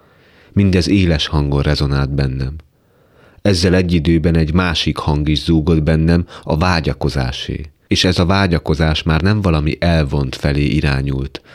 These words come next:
ahogy az az elmúlt években történt. Nem, ennek a tárgya kézzelfogható és konkrét volt. Ebben a pillanatban mindössze néhány kilométerre mozgott tőlem.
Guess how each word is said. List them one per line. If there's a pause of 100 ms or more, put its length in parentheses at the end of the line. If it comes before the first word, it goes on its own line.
(120)
ahogy
az
az
elmúlt
években
történt. (380)
Nem, (300)
ennek
a
tárgya
kézzelfogható
és
konkrét
volt. (420)
Ebben
a
pillanatban
mindössze
néhány
kilométerre
mozgott
tőlem.